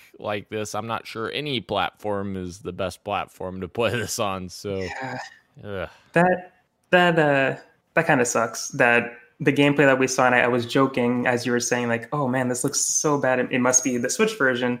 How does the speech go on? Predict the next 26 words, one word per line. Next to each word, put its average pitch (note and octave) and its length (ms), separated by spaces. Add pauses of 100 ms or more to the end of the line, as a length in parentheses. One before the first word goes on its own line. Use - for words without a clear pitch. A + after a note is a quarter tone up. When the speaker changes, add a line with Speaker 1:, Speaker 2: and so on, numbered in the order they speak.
Speaker 1:
Mm-hmm. G#2 520
Speaker 2:
Turning C#3 260
out B2 160
to C3+ 80
be B2+ 100
kinda B2+ 640 (300)
true D#3+ 400
that, A#2 380 (240)
okay, B2+ 580
yeah, A#2+ 380
it A#2+ 80
is. B2+ 340
We A#2+ 100
can't B2+ 300
make B2 180
this B2+ 200
look C3 120
any B2 160
better B2 220
on A#2+ 160
the A#2+ 80
Switch, A#2+ 400
so A#2 160
here A#2+ 160
you A#2+ 160
go. A#2+ 340